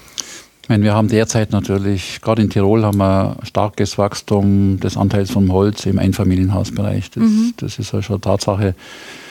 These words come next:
Speaker 1: Das liegt daran, dass Kunden selber entscheiden, wie sie sich wohlfühlen wollen. Und da hat Holz inzwischen doch den Ruf, dass man hier gute Voraussetzungen bekommt.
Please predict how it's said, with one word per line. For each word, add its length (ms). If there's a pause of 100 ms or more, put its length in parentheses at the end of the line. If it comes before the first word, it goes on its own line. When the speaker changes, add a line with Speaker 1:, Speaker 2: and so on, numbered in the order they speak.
(400)
Speaker 1:
Das 140
liegt 180
daran, 340
dass 280
Kunden 720
selber 260
entscheiden, 800
wie 60
sie 140
sich 160
wohlfühlen 440
wollen. 300
Und 160
da 120
hat 140 (460)
Holz 240
inzwischen 420
doch 200
den 200
Ruf, 220
dass 220
man 180
hier 420
gute 220
Voraussetzungen 640
bekommt. 380